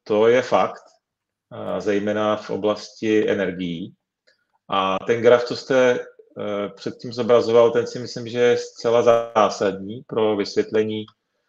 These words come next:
toho, kde jsme teď, eh, protože do toho do roku dva tisíce jedenáct probíhal, probíhalo něco, co bych opravdu nazval supercyklem.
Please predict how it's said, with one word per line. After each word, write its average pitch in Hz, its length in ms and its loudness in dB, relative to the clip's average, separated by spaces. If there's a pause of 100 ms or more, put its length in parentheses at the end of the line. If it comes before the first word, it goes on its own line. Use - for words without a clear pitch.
(200)
toho, 107 220 -6
kde 107 140 2
jsme - 200 -4
teď, 95 280 0
eh, - 1160 -10
protože 101 300 -4
do 110 60 2
toho 110 200 -2
do 110 100 4
roku 101 220 -2
dva 98 140 -2
tisíce - 460 -6
jedenáct 101 680 -2
probíhal, 107 760 0 (680)
probíhalo 107 380 4
něco, 113 220 0
co 117 140 -6
bych 110 180 -2
opravdu 110 340 2
nazval 107 300 2
supercyklem. 101 960 -4